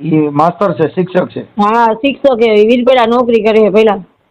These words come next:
Speaker 2: એને અમે ધમકી મારી, મેં કીધું, "મારી છોકરી હાજર કરો, જે હું છે, નકર તમારી નોકરી જશે." હવે અમે છે ને અહીંથી ગેસ જઈશે ગાંધીનગર, તો હવે નો જવાબ દીધો ને તો. તેનો બાપ અમારી કોર છે, ઈ એમ જ કહે કે, "મારે ગોતવો જ છે, હું ગોતું જ છું બેન, કે મારી રીતે કેટલી કોશિશ કરું, પણ ક્યાંક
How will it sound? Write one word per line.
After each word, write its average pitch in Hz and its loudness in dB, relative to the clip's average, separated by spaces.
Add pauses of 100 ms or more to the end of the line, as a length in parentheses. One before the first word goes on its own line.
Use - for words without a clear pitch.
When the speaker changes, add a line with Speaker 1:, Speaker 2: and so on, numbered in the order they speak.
(120)
Speaker 2:
એને 294 2
અમે 285 0
ધમકી 269 -2
મારી, 247 4
મેં 240 -2
કીધું, 247 0
"મારી 240 0
છોકરી 269 -2
હાજર 254 0
કરો, 254 0
જે 233 2
હું 240 -2
છે, 233 2
નકર 220 -2
તમારી 214 -2 (300)
નોકરી 269 0
જશે." 233 0
હવે 240 2
અમે 277 0
છે 277 -2
ને 311 -2
અહીંથી 269 -2
ગેસ 254 0
જઈશે 262 0
ગાંધીનગર, 233 0
તો 214 0
હવે 233 2
નો 240 0
જવાબ 233 0
દીધો 240 0
ને 196 -6
તો. 190 -2 (540)
તેનો 247 2
બાપ 277 4
અમારી 311 2
કોર 269 2
છે, 262 2
ઈ 285 2
એમ 294 2
જ 262 -2
કહે 269 2
કે, 214 -8
"મારે 262 2
ગોતવો 302 2
જ - -4
છે, 277 0
હું 262 2
ગોતું 277 0
જ - -12
છું 254 0
બેન, 254 0
કે 226 0
મારી 247 0
રીતે 247 -2
કેટલી 262 0
કોશિશ 247 0
કરું, 247 2
પણ 233 -2
ક્યાંક 240 -2